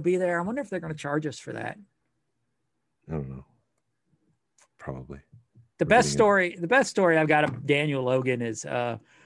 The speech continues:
Speaker 1: we were up there last, last I C, he was up there and the club had made some, uh, labels to put on Jack Daniel's whiskey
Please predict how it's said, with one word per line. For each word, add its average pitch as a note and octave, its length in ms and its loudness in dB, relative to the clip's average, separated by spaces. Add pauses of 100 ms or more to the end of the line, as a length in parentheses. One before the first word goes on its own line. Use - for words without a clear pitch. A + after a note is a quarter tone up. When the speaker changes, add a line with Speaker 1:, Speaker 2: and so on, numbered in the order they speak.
Speaker 1:
we D#3 160 6
were D3+ 160 6
up D3 100 0
there C#3+ 500 4
last, D#3+ 540 2
last F#3 400 2
I F3 160 4
C, D3+ 400 2
he D3 160 0
was C#3+ 220 0
up C#3+ 160 -4
there C3+ 300 2
and B2+ 420 -6
the B2+ 80 -2
club D3 360 0
had C#3+ 220 -4
made C3 380 -4
some, B2+ 460 -8 (500)
uh, B2+ 400 -2 (300)
labels D#3 540 2
to D#3 100 -8
put D#3+ 280 0
on C#3 220 -2
Jack C3+ 260 -4
Daniel's C#3 560 -4
whiskey C#3+ 460 -2